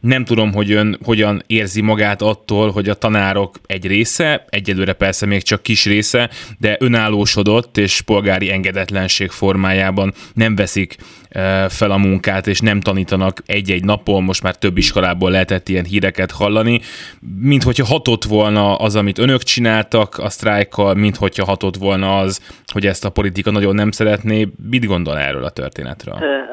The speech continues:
Speaker 2: hát én tulajdonképpen nagyon meg vagyok hatódva, és nagyon hálás vagyok, ö, ezeknek a kollégáknak, mert ez elég kockázatos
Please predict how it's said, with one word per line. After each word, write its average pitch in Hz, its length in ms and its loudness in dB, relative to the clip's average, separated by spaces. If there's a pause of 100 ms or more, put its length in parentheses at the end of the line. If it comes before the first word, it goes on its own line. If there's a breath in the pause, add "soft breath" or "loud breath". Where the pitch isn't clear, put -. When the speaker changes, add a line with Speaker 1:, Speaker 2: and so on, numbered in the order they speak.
(140)
Speaker 2:
hát 185 220 -2
én 196 200 0
tulajdonképpen 170 1040 -2
nagyon 170 420 0
meg 156 160 2
vagyok 143 240 0
hatódva, 147 720 0 (300 loud breath)
és 139 200 -6
nagyon 156 340 0 (160)
hálás 147 600 -2
vagyok, 147 460 0
ö, 143 220 4 (100)
ezeknek 147 400 0
a 147 60 2
kollégáknak, 147 720 0
mert 147 180 0
ez 151 100 2
elég 143 280 2
kockázatos - 840 -2